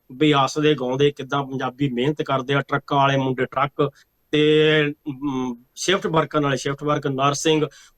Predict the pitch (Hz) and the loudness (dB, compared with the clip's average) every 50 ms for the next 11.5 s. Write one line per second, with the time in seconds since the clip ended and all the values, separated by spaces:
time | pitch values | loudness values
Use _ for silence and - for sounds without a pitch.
0 | _ - 180 226 254 247 233 226 - - 175 180 185 190 165 - 170 175 196 220 | _ 0 2 4 6 6 6 4 4 0 -2 -2 -2 -2 -4 -2 -2 -2 0 0
1 | 214 214 180 156 143 165 156 135 147 156 151 - 151 151 156 160 165 170 156 151 | -2 -2 -4 -4 -4 -4 -4 -2 -2 -2 -2 -2 -4 -2 -2 -2 0 0 0 0
2 | 139 143 135 - 147 143 135 135 - _ _ _ _ _ - 165 180 190 196 185 | -2 -4 -4 -2 -2 -2 -4 -6 -10 _ _ _ _ _ 0 2 4 4 4 4
3 | 180 175 170 170 160 151 147 - 156 151 147 - - 139 135 131 143 135 131 135 | 4 2 2 2 2 0 0 0 -2 -4 -4 -2 -4 -6 -4 -4 -6 -4 -2 -2
4 | 135 - - - 131 131 131 131 131 127 139 135 - - 156 143 147 139 135 131 | -4 -4 -6 -8 -6 -4 -2 -2 -2 -2 -4 -4 -4 -2 -2 0 2 0 0 0
5 | 147 147 143 143 143 131 131 131 127 123 123 117 120 120 120 123 123 117 - _ | 0 0 0 0 0 0 0 -2 -2 -2 0 0 0 0 0 -2 -2 -4 -6 _
6 | _ _ _ _ 151 147 147 156 165 180 185 175 151 139 135 131 131 131 131 120 | _ _ _ _ -4 0 2 2 2 4 2 2 2 2 2 0 0 -2 -2 -2
7 | 123 123 - 120 120 120 - - 127 120 113 - _ _ _ _ - 147 156 156 | -2 -2 0 -2 -2 -2 -4 -6 -8 -8 -8 -10 _ _ _ _ 0 2 2 2
8 | 151 147 135 135 135 131 127 120 117 - - _ _ _ _ 143 143 139 131 127 | 2 0 0 -2 0 0 0 0 -2 -4 -8 _ _ _ _ 2 2 2 2 2
9 | 127 131 135 139 143 143 143 143 143 151 147 151 151 147 143 143 139 135 135 127 | 0 0 2 2 2 4 4 4 2 2 2 2 2 2 0 0 -2 -2 0 0
10 | 143 156 156 165 143 139 127 - 139 131 127 127 127 127 131 123 - 120 113 117 | 0 0 -2 -4 -6 -6 -6 -4 -4 -2 0 0 -2 -2 -4 -6 -6 -6 -6 -4
11 | 117 113 - 120 113 104 - 117 104 - | -6 -6 -8 -12 -12 -12 -14 -16 -18 -18